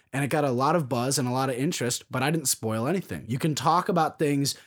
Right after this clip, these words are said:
and answer thematic questions and do peripheral stuff without actually spoiling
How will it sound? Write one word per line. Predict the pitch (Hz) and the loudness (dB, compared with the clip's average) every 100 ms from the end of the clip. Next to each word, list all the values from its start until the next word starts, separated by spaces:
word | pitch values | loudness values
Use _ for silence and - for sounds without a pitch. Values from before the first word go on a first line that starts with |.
| _ - | _ -8
and | 127 127 120 117 | -4 -2 -2 -2
answer | 156 156 143 | -2 -2 -4
thematic | 127 131 151 143 | -2 -2 0 -2
questions | - 131 127 127 117 | -2 -2 -2 -2 -2
and | 120 | -2
do | 135 | -2
peripheral | - 120 135 143 120 | -2 -4 -2 -2 -2
stuff | - 117 113 | -2 -4 -2
without | 117 120 | -2 -2
actually | 117 110 131 107 | -2 -2 -4 -4
spoiling | - 117 120 113 104 | -2 -2 0 0 -2